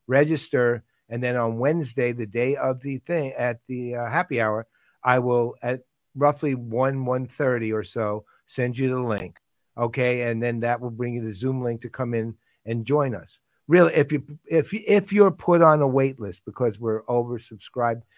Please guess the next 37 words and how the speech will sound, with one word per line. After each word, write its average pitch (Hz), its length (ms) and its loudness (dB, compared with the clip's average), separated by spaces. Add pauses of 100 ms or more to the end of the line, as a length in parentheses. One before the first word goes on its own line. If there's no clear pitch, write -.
(240)
we're 123 80 -6
trying 143 260 2
to, 131 140 -6
we 135 380 -6
typically 147 340 -4
try 123 180 -2
to 117 60 -6
keep 127 200 -8
it 117 60 -4
at 104 80 -8
twenty. 117 480 -4 (240)
We 135 80 -2
usually 135 220 -2
get 120 200 0
around 113 380 0
there, 110 220 0
a 107 40 -2
little 110 240 -4
less. 104 340 -8 (360)
Um, 117 540 4 (180)
but 120 100 -4
if 117 100 -8
we're 135 100 2
oversubscribed, 139 680 2
you'll 120 120 -4
be 120 160 -2
put 143 180 -2
on 147 120 -2
a 147 60 0
wait 131 220 -2
list. 127 320 -8
I 127 120 2
will 135 360 0 (300)
actually 120 580 -4 (340)
let 127 260 -2
you 127 300 -4
in. 107 320 -8